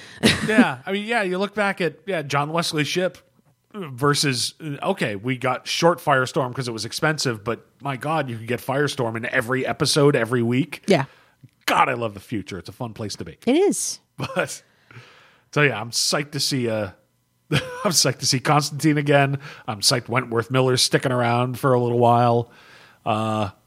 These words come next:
Speaker 2: yeah, I mean, that's sort of, any other things I haven't hit that, that you wanna bring up?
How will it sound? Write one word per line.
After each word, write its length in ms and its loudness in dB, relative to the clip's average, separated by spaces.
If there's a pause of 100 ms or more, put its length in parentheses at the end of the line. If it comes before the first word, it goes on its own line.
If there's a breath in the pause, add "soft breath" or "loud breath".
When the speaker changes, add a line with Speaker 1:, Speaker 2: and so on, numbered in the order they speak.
(600)
Speaker 2:
yeah, 260 4
I 40 0
mean, 140 0
that's 300 -2 (160)
sort 200 6
of, 220 2 (1040 soft breath)
any 200 4
other 140 6
things 240 0
I 100 2
haven't 260 0
hit 400 0 (200)
that, 280 -4
that 200 -2 (140)
you 120 0
wanna 140 0
bring 300 -2
up? 300 -6